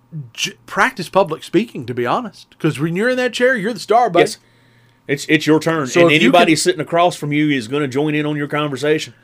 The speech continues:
Speaker 1: Right. And it's, it's an opportunity. It's a melting pot of ideals. And now I'm not saying, you know, world peace has ever been found at a barbershop. And it's not all just, yeah, you know, wrenches and truck. I mean, it, it's, it's
Speaker 2: Oh, it's all
Speaker 1: there's a
Speaker 2: sorts of
Speaker 1: flow.
Speaker 2: stuff, yes.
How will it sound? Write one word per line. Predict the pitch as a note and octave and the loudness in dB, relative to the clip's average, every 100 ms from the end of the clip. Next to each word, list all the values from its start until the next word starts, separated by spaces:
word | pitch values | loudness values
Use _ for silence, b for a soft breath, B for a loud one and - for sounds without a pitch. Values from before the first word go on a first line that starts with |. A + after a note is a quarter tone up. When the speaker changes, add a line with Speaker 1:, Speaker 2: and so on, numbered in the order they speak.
| _ - | _ 2
Speaker 1:
Right. | A3 F#3 - | 4 4 -2
And | D#3 | 0
it's, | D#3 D#3 - | 0 -2 -2
it's | F3+ F3+ | -2 0
an | |
opportunity. | F3+ G3 E3+ - G3+ F#3+ F3+ | -2 -2 -2 -2 -2 -2 -2
It's | F3+ D#3 | -2 -2
a | C3+ | -2
melting | D3+ F#3+ F#3+ D#3+ | -2 -2 -4 -2
pot | E3+ E3+ D#3 | 0 2 2
of | B2+ | 0
ideals. | A2+ D#3 F#3+ F#3+ E3 | -2 -2 0 0 0
And | D#3+ D#3 B B - | -4 -4 B B -4
now | B3+ | -2
I'm | A3+ | 2
not | F#3+ D#3+ | 2 2
saying, | F3+ E3+ D#3+ C#3+ D3+ | -2 -2 -4 -8 -10
you | D3+ | -6
know, | A#2 A#2+ - - | -4 -6 -12 -6
world | D#3+ D#3+ D3 | 0 2 2
peace | D#3+ D3+ C#3 | -2 -2 -2
has | C3 | -2
ever | C#3+ C3+ | -2 -2
been | C3+ | -4
found | D3+ C#3 | -2 -2
at | B2+ | -2
a | |
barbershop. | C3 B2+ A#2+ C3 D3+ A3 | -2 -2 -2 0 2 2
And | A3 | 0
it's | A3 | -2
not | A3 A3 A3 | 0 0 2
all | F#3 F3 E3 | 2 2 2
just, | C3+ F3+ - - b b b _ - | 0 -2 -2 -12 b b b _ -2
yeah, | A3+ G3 E3+ D3 B2 A#2+ C#3 | 4 4 4 0 -4 -8 -10
you | E3 | -6
know, | A#2+ | -6
wrenches | A#2+ G3 G#3+ G3+ F#3 | -2 0 0 -2 -4
and | D#3+ D#3 | -4 -2
truck. | G3+ A3 F#3+ | 4 4 4
I | |
mean, | G#3 | 2
it, | A3+ A#3 | 0 0
it's, | A3+ - - - | -2 -2 -6 -8
it's | A3 A3+ A3+ - _ _ _ _ _ _ _ _ _ _ | -6 -6 -6 -14 _ _ _ _ _ _ _ _ _ _
Speaker 2:
Oh, | G#3 | 4
it's | G#3 - | 6 6
all | |
Speaker 1:
there's | A#3 G#3 | 6 6
a | |
Speaker 2:
sorts | D#3 D3+ - | 4 4 4
of | F#3 | 2
Speaker 1:
flow. | C4 C#4+ | 4 4
Speaker 2:
stuff, | A2+ G#2+ | 4 0
yes. | A#2+ F#3+ - | 0 0 -4